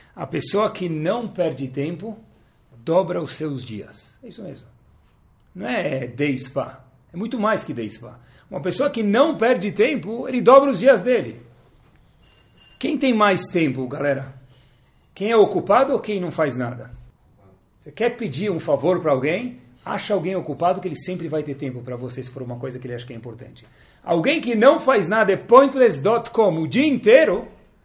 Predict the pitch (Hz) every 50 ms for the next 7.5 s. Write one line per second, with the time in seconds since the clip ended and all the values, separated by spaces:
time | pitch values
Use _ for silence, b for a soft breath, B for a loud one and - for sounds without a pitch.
0 | _ _ _ - - 311 330 320 277 - 311 294 - 254 277 330 330 226 - -
1 | - - - _ _ _ _ _ _ _ _ _ _ _ _ 233 247 247 220 208
2 | 196 196 254 - - - - _ _ - 165 139 - 156 143 170 170 180 190 208
3 | 233 220 202 175 180 - - - 165 143 135 117 113 - - - - - - _
4 | _ _ _ _ _ _ _ _ - - - - 180 220 247 240 226 208 170 180
5 | 175 - - 170 151 - 165 139 135 135 131 - 185 - - b b b b b
6 | b _ - 220 262 277 277 269 233 190 202 196 190 180 147 175 196 156 196 180
7 | 160 160 147 143 143 175 208 190 - b